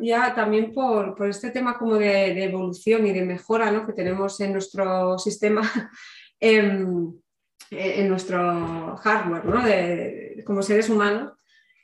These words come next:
Em, claro, nos fijamos en aquello que nos falta. Nos fijamos en aquello que, porque es como, son áreas de mejora.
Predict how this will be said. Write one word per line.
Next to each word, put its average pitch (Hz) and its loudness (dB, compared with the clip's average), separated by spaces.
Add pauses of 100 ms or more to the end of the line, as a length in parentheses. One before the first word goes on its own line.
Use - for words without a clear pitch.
Em, 208 4 (340)
claro, 233 6
nos 220 6
fijamos 269 0
en 269 2
aquello 226 2
que 254 -2
nos 190 -2
falta. - -4 (520)
Nos 214 2
fijamos 233 2
en 285 0
aquello 233 0
que, 247 -4
porque 208 2
es 202 0
como, 226 2
son 240 -2
áreas 208 4
de 196 -2
mejora. 180 -4